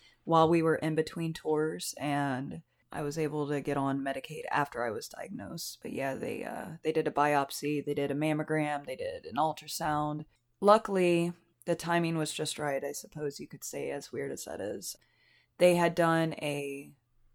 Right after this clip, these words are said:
some sort of run marathon, a marathon for, uh, women's benefits, or I don't remember what it was called. My ultrasound and my mammogram were completely covered, and I didn't have to pay for them.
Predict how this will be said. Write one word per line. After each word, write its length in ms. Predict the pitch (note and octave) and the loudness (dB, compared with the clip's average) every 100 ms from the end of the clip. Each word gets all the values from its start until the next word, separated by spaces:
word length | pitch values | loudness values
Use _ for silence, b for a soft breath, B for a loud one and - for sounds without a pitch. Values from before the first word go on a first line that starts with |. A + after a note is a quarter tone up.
| - | -12
some 240 | - E3+ | -4 -2
sort 260 | E3 F3+ E3 | 0 2 2
of 200 | C#3 C3 | 2 0
run 380 | C#3+ D3 D3 D#3 | 0 2 2 0
marathon, 640 | D3+ D#3 E3 - D#3+ D#3+ D#3 | -2 -2 -4 -6 -6 -6 -6
a 60 | |
marathon 520 | D3+ D3+ D#3 D3+ D3+ | -2 -2 -2 -4 -6
for, 360 | D3 D3+ D3 C3+ | -6 -4 -2 -2
uh, 420 | C3+ - F#2 - E3 E3 - | -2 -4 -4 -4 -6 -16 -4
women's 500 | E3 D#3 D3+ D#3 - | 0 2 0 -2 -2
benefits, 520 | D#3 D#3 D3+ D3+ - | -2 -2 -2 -4 -2
or 140 | D3+ - | -8 -4
I 100 | - | 0
don't 200 | G3+ G3+ | 0 0
remember 320 | F#3 F3 E3+ E3 | -2 -2 -2 -2
what 140 | D#3+ | -2
it 60 | - | -6
was 120 | - | -10
called. 420 | - D3+ C#3 D#3 D#3+ - | -2 -2 -2 -6 -16 -2
My 120 | E3+ E3+ | 4 4
ultrasound 560 | E3+ F3+ - E3+ E3+ | 4 0 0 2 2
and 80 | D#3+ | 2
my 100 | D3 | 0
mammogram 540 | D3 D3 C3+ C#3 D3 | 0 -2 -4 -6 -6
were 100 | - | -10
completely 420 | - - D#3+ - - | -14 -16 -14 -12 -10
covered, 380 | D3+ - - | -10 -8 -8
and 120 | - - | -6 -8
I 80 | |
didn't 180 | - - | -8 -10
have 120 | D#3 - | -12 -12
to 80 | |
pay 160 | - - | -10 -10
for 160 | - - | -10 -10
them. 300 | G#2 G2+ | -8 -8